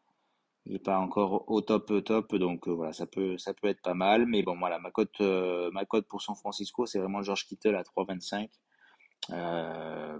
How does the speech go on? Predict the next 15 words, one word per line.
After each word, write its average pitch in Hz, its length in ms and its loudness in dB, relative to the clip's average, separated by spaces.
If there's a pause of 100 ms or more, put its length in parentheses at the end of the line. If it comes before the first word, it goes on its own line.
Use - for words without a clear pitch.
(120)
pour, - 300 -10
euh, 78 280 -8 (220)
pour - 140 -10
George 101 180 -6
Kittle, 110 260 0
on 107 60 2
le 98 60 0
verra 90 260 0
pas 110 220 4
souvent 107 320 0
à 98 40 0
trois 98 160 0
virgule 92 220 0
cinq, 107 300 -4
euh, 85 200 -4